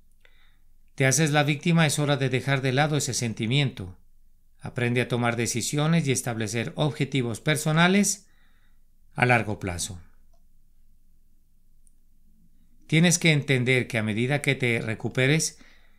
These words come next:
descubrirás que no eres raro, que no eres malo y que no tienes nada malo. La culpa fue solo de tu familia y de la persona destrozada de tu familia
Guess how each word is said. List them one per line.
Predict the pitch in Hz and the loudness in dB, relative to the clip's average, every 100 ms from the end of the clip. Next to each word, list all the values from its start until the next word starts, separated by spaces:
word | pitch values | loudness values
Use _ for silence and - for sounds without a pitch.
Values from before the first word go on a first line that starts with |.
| _ - | _ -2
descubrirás | 135 - 143 139 165 165 | -2 2 4 6 4 4
que | 170 143 - | 2 0 0
no | 131 131 | -2 0
eres | 127 127 | 0 0
raro, | 123 147 107 95 - _ | 2 2 0 -6 -12 _
que | - | -8
no | 107 113 | -4 -2
eres | 123 117 | -2 0
malo | 131 147 180 | 0 2 0
y | |
que | 165 117 | -2 -2
no | 110 | -4
tienes | 104 110 104 | -4 -4 -4
nada | 107 104 113 | -4 -4 2
malo. | 156 120 101 - _ - - - - - - | 2 0 -6 -14 _ -20 -20 -20 -20 -18 -2
La | 143 | 0
culpa | 180 180 190 175 | 2 4 4 4
fue | 170 | 4
solo | 160 165 156 | 4 2 2
de | 135 | 2
tu | 131 139 | 0 -2
familia | 139 135 147 165 185 | 0 2 2 2 2
y | |
de | 139 | 2
la | 120 113 | 0 -2
persona | 113 - 123 120 | -6 -2 -2 -2
destrozada | 117 - 113 110 127 123 | -4 -6 -6 -4 -2 -2
de | 113 110 | -4 -4
tu | 113 | -4
familia | 123 127 147 165 180 170 | -2 0 2 2 2 -4